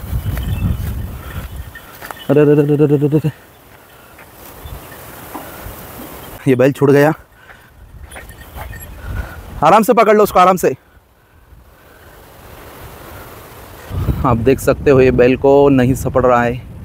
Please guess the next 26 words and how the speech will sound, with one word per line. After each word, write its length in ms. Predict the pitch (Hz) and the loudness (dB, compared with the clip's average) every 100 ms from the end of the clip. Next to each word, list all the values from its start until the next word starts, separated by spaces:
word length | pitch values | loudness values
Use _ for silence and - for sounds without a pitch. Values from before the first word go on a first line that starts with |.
| - - - - | -18 -20 -20 -14
अभी 120 | 101 113 | -4 -4
थोड़ा 260 | 127 120 | 2 2
रिलैक्स 440 | 117 107 120 131 - | 2 2 2 0 0
हो 80 | 117 | 0
गया 180 | 110 120 | 2 4
वो। 140 | 165 196 - - - - - - - | 2 0 -12 -16 -16 -16 -16 -18 -16
उसको 200 | - - | -10 0
आहिस्ता 320 | 117 117 - | 2 2 0
आहिस्ता 280 | 120 113 - | 2 2 0
पकड़ना 340 | 120 127 120 120 | -2 0 0 0
पड़ेगा, 360 | 139 120 85 | 0 0 0
वरना 240 | 127 123 135 | 0 2 0
बहुत 200 | 120 127 | 0 0
भाग 220 | 117 113 | 0 2
रहा 140 | 120 | 2
है 80 | 110 | 2
वो। 160 | 101 90 - - - - - - - - - - - - - | 0 -6 -12 -12 -12 -12 -12 -6 -6 -4 -4 -4 -4 0 2
देखिए 280 | 110 120 | 2 2
आप, 140 | 110 120 - - - - - - - - - - - - - - - - - - - - - - - | 2 2 -4 -12 -14 -14 -12 -10 -10 -10 -8 -6 -4 -6 -4 -6 -4 -6 -6 -6 -8 -6 -4 -4 -2
अल्लाह 200 | 110 107 | 0 0
के 120 | 110 110 | 2 0
एहसान 320 | 104 113 113 | 0 0 -2
से 120 | 123 | 0
मिल 160 | 113 113 | 0 2
जाएगा 220 | 117 113 | 2 2
इंशाल्लाह। 420 | 104 117 110 127 | -2 -2 0 -2